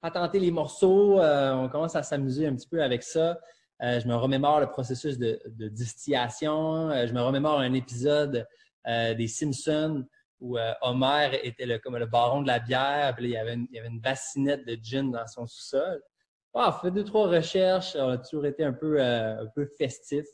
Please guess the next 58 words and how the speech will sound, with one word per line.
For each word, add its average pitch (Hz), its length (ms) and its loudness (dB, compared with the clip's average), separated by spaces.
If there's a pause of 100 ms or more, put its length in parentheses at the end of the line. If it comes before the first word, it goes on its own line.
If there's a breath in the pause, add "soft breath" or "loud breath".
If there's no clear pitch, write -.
(240)
Le, 123 240 -16 (180)
le 113 140 -10
gin, 131 220 -4
c'était 127 160 -8
notre, 110 280 -8
notre 110 200 -8
boisson 120 320 -2
de 120 60 -4
prédilection. 123 680 -4 (640 soft breath)
Donc, 131 280 2
euh, 117 320 2
on, 117 340 -4
on 120 40 -2
s-, - 200 -10
on 123 80 -6
se 110 80 -6
dit, « 127 100 -2
Hey, 160 100 4
on, 110 300 0 (840)
on, 107 300 -10
on 104 40 -8
s'essaye, 143 460 0
on 131 80 -8
se 147 140 -2
fait - 20 0
une 147 80 0
petite - 140 -14
recette 143 320 -2
de, 120 240 0
de 120 200 -2
gin 139 300 0
maison. » 123 440 -2 (800)
Donc, 113 200 -8
euh, 117 80 -2
comme 131 160 -2
tu - 60 -8
sais 135 100 -2
très 123 220 0
bien, 131 160 0
le 120 100 0
distiller 113 320 -4
de 123 60 0
l'alcool, 120 380 -2
là, 110 160 -4
c'est, 113 320 -12
c'est - 220 -20
interdit 110 440 -8
par 110 180 -6
la 107 80 0
loi, 110 320 -2
là. 139 140 -8
Donc, 107 180 -8
nous, 117 120 -4
on 107 60 -4
faisait 110 260 -8
de 110 120 -6
l'huile 117 320 0
essentielle. 113 560 -10